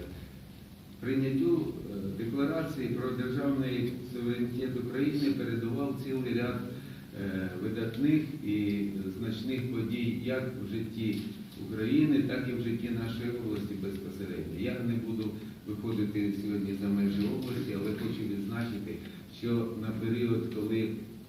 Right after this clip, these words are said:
була прийнята Декларація про незалежність, в нашій області, як і в цілому в українській,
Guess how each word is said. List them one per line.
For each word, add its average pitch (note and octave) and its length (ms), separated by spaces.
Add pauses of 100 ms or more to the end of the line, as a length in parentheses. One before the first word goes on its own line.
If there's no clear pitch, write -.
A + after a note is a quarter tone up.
(680)
була A2+ 240
прийнята G2 760 (120)
Декларація G2+ 760
про G2+ 80
незалежність, - 840
в - 40
нашій G#2+ 400 (400)
області, A2 520
як G2+ 400
і G2+ 140
в G2 260
цілому G#2 460
в F2+ 380
українській, F#2+ 680